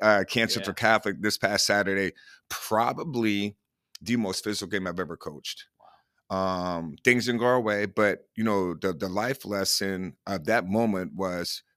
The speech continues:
Speaker 1: play through physicality.
Speaker 2: Yeah.
Speaker 1: You know what I mean? 'Cause basketball is a physical sport.
Speaker 2: For sure.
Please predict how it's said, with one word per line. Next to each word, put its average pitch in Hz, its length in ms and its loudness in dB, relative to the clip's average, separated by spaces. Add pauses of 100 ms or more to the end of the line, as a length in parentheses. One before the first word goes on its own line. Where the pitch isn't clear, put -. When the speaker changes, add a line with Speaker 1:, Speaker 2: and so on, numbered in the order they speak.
Speaker 1:
play 104 160 0
through 101 160 -8
physicality. 87 800 -10 (100)
Speaker 2:
Yeah. 90 80 -16 (320)
Speaker 1:
You 113 80 -2
know 107 40 2
what 104 60 2
I - 20 0
mean? 98 100 -2
'Cause 82 180 -8
basketball 104 340 -6
is 85 80 -6
a 78 40 -12
physical 90 360 -6
sport. 95 420 -2 (120)
Speaker 2:
For - 140 -20
sure. 90 240 -18